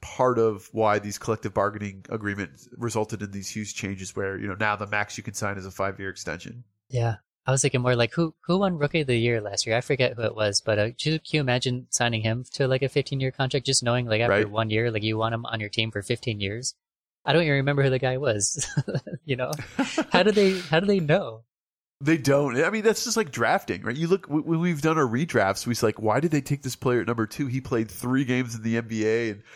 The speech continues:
Speaker 1: was terrible." It's all just guesses. You know, you
Speaker 2: Yeah.
Speaker 1: have, you have your information, you have your process, and you hope that it's fruitful, but a lot of it is out of your hands, especially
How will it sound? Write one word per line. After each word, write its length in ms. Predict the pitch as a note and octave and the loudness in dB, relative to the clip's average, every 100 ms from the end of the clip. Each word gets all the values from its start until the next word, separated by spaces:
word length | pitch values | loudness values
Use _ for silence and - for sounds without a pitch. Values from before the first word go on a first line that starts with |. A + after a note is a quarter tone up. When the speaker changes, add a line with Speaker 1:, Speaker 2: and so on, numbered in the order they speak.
| - _ | -20 _
Speaker 1:
was 180 | A2+ - | -2 0
terrible." 340 | C3 D3+ B2 - - - | 2 2 2 -4 -10 0
It's 160 | G3+ | 2
all 280 | - E3+ A3+ | 2 2 2
just 280 | D#3+ D3 - - _ _ _ _ _ | 2 0 -2 -10 _ _ _ _ _
guesses. 600 | - G#2 C3 A#2+ F2+ - - | -2 0 0 0 -2 -4 -4
You 120 | C3+ | 0
know, 180 | C3+ A#2+ | 2 2
you 140 | B2 | 4
Speaker 2:
Yeah. 80 | B2 | 4
Speaker 1:
have, 200 | C#3 A#2 - | 4 0 -10
you 220 | C3+ D3 | 0 2
have 220 | C#3 C3 | 2 2
your 220 | B2+ A2+ - - - | 0 -2 -6 -20 -2
information, 640 | D#3+ D#3 D3+ D3 C#3+ E3 C#3+ | 0 2 2 2 2 -4 -2
you 120 | B2 | 0
have 160 | C#3 C3 | 2 0
your 80 | |
process, 560 | C3 B2+ B2+ B2+ D3 - | -2 2 2 2 0 0
and 80 | G#2+ | -4
you 100 | G2 | -2
hope 340 | A#2 C#3 - - - _ | 0 0 -4 -20 -20 _
that 100 | A#2 | 0
it's 120 | A#2 | 0
fruitful, 280 | - D3+ E3+ | -2 -2 0
but 120 | F3+ | 2
a 40 | E3 | 2
lot 240 | D3+ A3 | 2 2
of 100 | G#3+ | 2
it 80 | D3+ | 2
is 120 | A#2+ | 2
out 100 | C3 | 0
of 80 | B2+ | 0
your 140 | G#2 | -2
hands, 440 | G2 A#2+ F3+ C#3+ A2+ | -4 -2 -2 -4 -6
especially 440 | A#2+ D#3 - C3+ | -6 -6 -4 -8